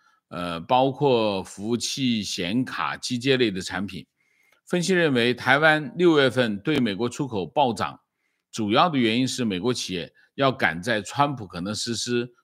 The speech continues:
对等关税之前积极囤货。那么今年前六个月，台湾对中国大陆的出口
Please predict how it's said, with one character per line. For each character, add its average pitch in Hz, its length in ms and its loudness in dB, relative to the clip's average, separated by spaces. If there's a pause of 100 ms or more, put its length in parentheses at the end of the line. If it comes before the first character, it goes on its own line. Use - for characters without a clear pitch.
对 143 160 2
等 90 180 -6
关 127 200 0
税 131 180 -2
之 147 200 -8
前 82 340 -6 (180)
积 156 180 -6
极 135 160 -8
囤 113 240 -2
货。 139 440 0 (720)
那 143 80 0
么 143 120 2
今 180 220 -4
年 160 160 -2
前 139 240 2
六 160 120 0
个 131 120 2
月， 117 220 4
台 113 180 0
湾 139 200 4
对 127 400 2
中 170 320 -4
国 131 180 2
大 147 220 8
陆 147 200 -2
的 117 120 0
出 143 240 -4
口 87 280 -6